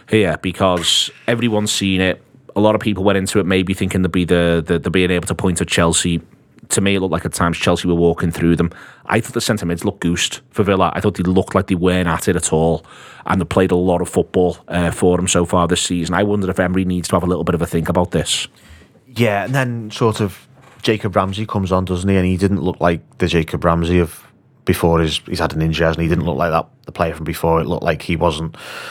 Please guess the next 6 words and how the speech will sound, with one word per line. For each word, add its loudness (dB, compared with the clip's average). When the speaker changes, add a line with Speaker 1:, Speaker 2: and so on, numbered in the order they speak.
Speaker 2:
finding -6
his -2
way. 2
Uh, 2
Luiz 0
looked -2